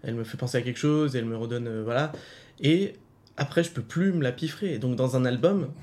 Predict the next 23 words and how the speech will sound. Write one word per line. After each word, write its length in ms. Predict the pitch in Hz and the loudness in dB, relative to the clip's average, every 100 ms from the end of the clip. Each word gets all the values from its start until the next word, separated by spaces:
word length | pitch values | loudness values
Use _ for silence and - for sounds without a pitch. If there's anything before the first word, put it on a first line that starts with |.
| - | -2
quand 100 | 135 | -2
si 340 | - 156 131 | 0 -2 -2
je, 100 | - | -4
si 280 | 87 - 165 139 | -10 -4 -2 0
je, 540 | 120 117 110 113 110 | 0 0 0 0 -2
si 140 | 120 143 | -2 0
j'écoute 300 | 135 147 151 | 0 0 -2
un 60 | 143 | 2
album 280 | 135 151 147 | 2 2 2
et 60 | |
que 60 | 120 | 0
j'arrive 200 | 120 123 | -2 -2
dessus, 380 | 113 110 175 180 | -2 -2 -4 -2
moi, 160 | 95 143 | -2 -2
c'est 200 | 143 113 | -2 -8
skip, 360 | 110 - 147 | -8 -10 -6
euh, 200 | 135 113 | -2 -4
enfin, 180 | 113 123 | -4 -6
je 60 | 113 | -4
la, 180 | 107 104 | -6 -6
je 100 | - | -6
la 60 | - | -2
passe 340 | 156 151 - | -2 -2 -12